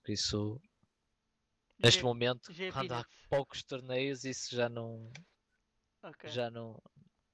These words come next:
Speaker 1: não nos diz nada.
Speaker 2: Ahm, eu, eu há uns tempos vi uma, vi uma reportagem brasileira,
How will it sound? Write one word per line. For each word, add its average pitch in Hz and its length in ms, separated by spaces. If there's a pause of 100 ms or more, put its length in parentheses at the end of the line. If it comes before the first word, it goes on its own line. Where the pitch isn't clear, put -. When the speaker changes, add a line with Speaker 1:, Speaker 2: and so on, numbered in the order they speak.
(140)
Speaker 1:
não 120 100
nos 110 100
diz 107 240
nada. 110 260 (800)
Speaker 2:
Ahm, 190 380
eu, 214 180
eu 247 120
há 262 40
uns 240 140
tempos 185 220
vi 175 160
uma, 180 300 (220)
vi 170 100
uma 175 120
reportagem 165 640
brasileira, 156 640